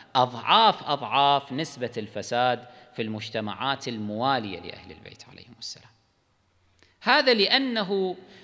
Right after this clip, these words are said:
شوفوا، اتصالنا بأهل البيت عليهم الصلاة والسلام يعطينا شيئًا من، على الأقل، الحد الأدنى من حفظ مكارم الأخلاق.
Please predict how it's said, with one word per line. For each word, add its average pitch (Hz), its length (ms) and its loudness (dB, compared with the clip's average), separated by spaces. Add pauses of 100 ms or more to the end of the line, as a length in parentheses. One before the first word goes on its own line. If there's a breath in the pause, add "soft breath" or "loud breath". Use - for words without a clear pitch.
(100)
شوفوا، 226 360 -4
اتصالنا 202 800 2
بأهل 170 440 0
البيت 165 440 -2
عليهم 143 400 -4
الصلاة 131 480 0
والسلام 175 800 -2 (1400 soft breath)
يعطينا 196 1120 0
شيئًا 196 760 2 (1000)
من، 131 720 0 (280)
على 139 180 0
الأقل، 170 680 0
الحد 139 760 -2
الأدنى 214 1000 2
من 156 200 -4
حفظ 175 420 -2
مكارم 131 540 0
الأخلاق. 90 600 -16